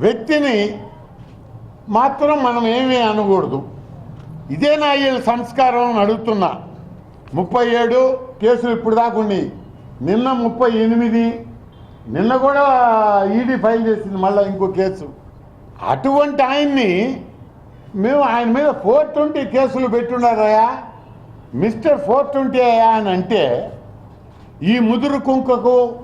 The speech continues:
ఆ కుర్ర కుంకకు ఎందుకు ఇంత ఉలుకు? ఎందుకు ఇలా ఉలిక్కి పడుతున్నారు మీరు? జగన్ని ఈ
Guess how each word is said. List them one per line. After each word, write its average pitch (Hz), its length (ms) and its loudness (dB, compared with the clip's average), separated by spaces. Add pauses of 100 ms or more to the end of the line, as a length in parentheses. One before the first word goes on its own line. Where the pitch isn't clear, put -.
(640)
ఆ 156 40 0 (100)
కుర్ర 262 180 0 (120)
కుంకకు 226 460 -2 (360)
ఎందుకు 294 380 -2
ఇంత 233 140 -2 (160)
ఉలుకు? 226 380 2 (1080)
ఎందుకు 320 360 -2
ఇలా 247 140 2 (140)
ఉలిక్కి 233 340 -4
పడుతున్నారు 202 560 0
మీరు? 170 280 2 (1160)
జగన్ని 277 400 2 (140)
ఈ - 20 2